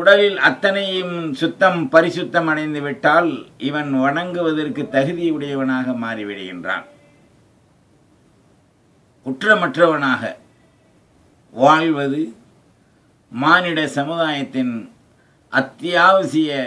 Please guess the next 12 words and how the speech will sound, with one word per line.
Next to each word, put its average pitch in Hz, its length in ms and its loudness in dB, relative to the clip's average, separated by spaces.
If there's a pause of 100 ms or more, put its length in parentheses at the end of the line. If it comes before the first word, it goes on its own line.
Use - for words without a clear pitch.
(280)
ஒரு 131 200 -4
கடிவாளமாக 139 640 -2 (140)
அமைந்திருக்கின்றது. 92 840 -12 (1700)
நாம் 185 260 6 (380)
இவ்வுலகில் 196 540 0 (1080)
ஏன் 185 160 0 (100)
பிறந்தோம், 135 480 -4 (2500)
நாம் 135 240 6 (720)
எதற்காக 190 580 -4 (220)
இவ்வுலகில் 151 540 -2 (100)
நாம் 131 220 0 (100)
வந்தோம் 120 380 -6